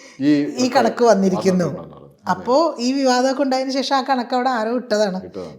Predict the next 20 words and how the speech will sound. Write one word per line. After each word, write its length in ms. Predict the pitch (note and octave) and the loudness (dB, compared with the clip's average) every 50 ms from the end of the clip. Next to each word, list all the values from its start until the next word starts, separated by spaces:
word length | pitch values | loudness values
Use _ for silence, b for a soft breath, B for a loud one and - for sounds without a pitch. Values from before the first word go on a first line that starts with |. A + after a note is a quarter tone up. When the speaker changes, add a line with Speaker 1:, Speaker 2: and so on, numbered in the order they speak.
| - - | -6 -2
Speaker 2:
ക്രൈം 240 | A3+ G3+ G3 G#3 A#3 B3 C4+ | 0 0 0 0 0 -2 -2
റെക്കോർഡ്സ് 320 | B3+ C#4 D4 C4+ B3+ D4 C#4+ | -2 -2 -4 -4 -4 -6 -4
ബ്യൂറോൻ്റെ 300 | C#4 C#4 C4+ C4+ C#4+ C#4 C4 | -2 -2 0 0 -2 -2 -2
വെബ്സൈറ്റിലേക്ക് 600 | G#3+ - - - G#3 G3+ G3+ G3+ A3+ G#3 A#3 A3 G3 | -4 -4 -4 -4 -4 -2 -2 -4 -4 -2 -2 -2 -2
ആർക്കാണ് 320 | F3+ F3+ - G3+ F#3+ G3 F#3+ F3+ | -4 -4 -4 -4 -4 -4 -4 -6
ആക്സസ് 320 | F#3 - - E3+ D#3 - D#3+ | -6 -8 -8 -8 -8 -8 -8
ഉള്ളത്? 240 | D#3 D3+ C#3 - D#3 - _ _ _ B B B B B B B B - | -8 -8 -10 -12 -16 -18 _ _ _ B B B B B B B B -10
ഈ 40 | - - | -2 0
കണക്ക് 320 | C#4 C4 C4+ C4 - - F4 F4+ | 0 0 0 -2 0 0 2 2
തന്നെ 140 | F4+ F4+ F#4+ | 2 0 -2
പോലീസിൻ്റെ 460 | F4+ F4+ E4 D#4 D#4 D4+ D#4 D4+ D4 C#4 | -2 0 0 0 0 0 -2 -2 0 0
കയ്യിലുള്ള 280 | B3+ A#3 G#3 F#3 F#3 F3+ | 0 2 2 0 -2 -2
കണക്കാണ്. 380 | F3 E3 D3+ - - C#3+ C#3 G#3+ F#3 - - G#2 | -4 -6 -8 -8 -8 -8 -8 -10 -12 -12 -12 -10
Speaker 1:
അതെ, 160 | G2 G#2+ F#2+ | -8 -8 -8
അതെ. 160 | E2 - - - - - | -10 -12 -16 -8 -6 -6
Speaker 2:
അപ്പോൾ 200 | F3+ F3+ B3 C4 B3+ A3 G#3+ | -2 0 2 2 2 2 0
ഇങ്ങനെ 420 | A3 A#3 B3 C4+ D4+ E4+ E4+ F4 F4+ F4+ E4+ | 0 0 2 2 2 0 0 0 0 0 2
ഒരു 180 | D#4 D4+ C#4+ D#4 D#4 D#4 - | 2 2 2 0 -2 -2 -4
പ്ര-, 140 | C#4 - - A3+ | -4 -4 -2 0
ഒരു 140 | A3+ A#3 B3+ | 0 0 -2